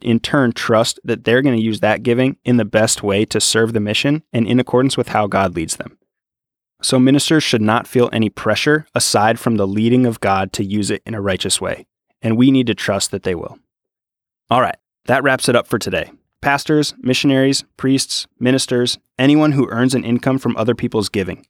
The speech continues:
can still apply the same concepts of biblical finances. The earnings that they make are good and right. We should give ten percent, save however God leads you, don't focus on an inheritance but on trusting God, avoid debt,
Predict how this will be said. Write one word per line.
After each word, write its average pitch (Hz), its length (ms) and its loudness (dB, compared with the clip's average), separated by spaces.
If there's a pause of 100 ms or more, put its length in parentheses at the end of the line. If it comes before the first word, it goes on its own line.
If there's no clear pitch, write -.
(300)
can 123 160 2
still 143 280 2
apply 127 280 0
the 101 80 -6
same 117 340 -2
concepts 113 540 -2
of 104 160 -10
biblical 104 340 -6
finances. - 640 -10 (640)
The 117 100 2
earnings 147 360 2
that 151 120 -2
they 135 140 2
make 113 380 0
are 104 80 -2
good 104 320 -2
and 101 140 -4
right. 85 220 -6 (420)
We 120 100 0
should 98 240 -4
give 131 240 4
ten 123 180 -2
percent, 101 420 -6 (280)
save 123 340 0
however 123 300 2
God 117 280 2
leads 92 220 -4
you, 90 260 -10 (360)
don't 131 200 2
focus 139 320 0
on 147 140 2
an 147 80 4
inheritance 120 560 0
but 113 160 -2
on 104 140 -2
trusting 113 420 -2
God, 90 260 -2 (400)
avoid 117 360 2
debt, 101 260 0